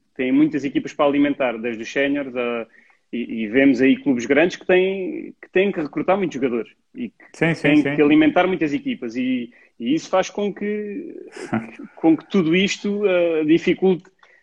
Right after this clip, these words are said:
Speaker 1: a parte competitiva. E com que
Speaker 2: Sim,
Speaker 1: chegamos,
Speaker 2: e,
Speaker 1: se
Speaker 2: e é,
Speaker 1: calhar, a,
Speaker 2: e é.
Speaker 1: a um patamar de sub-dezassete, sub-dezoito, sub-dezanove,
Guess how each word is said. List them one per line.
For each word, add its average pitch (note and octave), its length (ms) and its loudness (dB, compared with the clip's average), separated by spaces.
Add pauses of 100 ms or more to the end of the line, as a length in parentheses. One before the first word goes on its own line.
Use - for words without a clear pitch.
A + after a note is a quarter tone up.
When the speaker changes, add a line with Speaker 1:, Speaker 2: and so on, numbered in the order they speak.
(220)
Speaker 1:
a C#3+ 120 -2
parte F3+ 320 0
competitiva. D#3+ 600 -4 (720)
E C3 80 -12
com C3+ 120 -8
que C#3 60 -2
Speaker 2:
Sim, D#3 180 4
Speaker 1:
chegamos, G2+ 220 4
Speaker 2:
e, - 40 -8
Speaker 1:
se A#2 60 0
Speaker 2:
e A2 40 6
é, G#2+ 40 8
Speaker 1:
calhar, D3+ 240 6
a, D3 100 0
Speaker 2:
e A2+ 40 2
é. G#2+ 140 0
Speaker 1:
a G#2+ 60 -6
um D#3+ 100 -4
patamar D#3+ 400 -6
de - 80 -20
sub-dezassete, C#3+ 600 -6
sub-dezoito, C#3+ 460 -8
sub-dezanove, D3+ 580 -6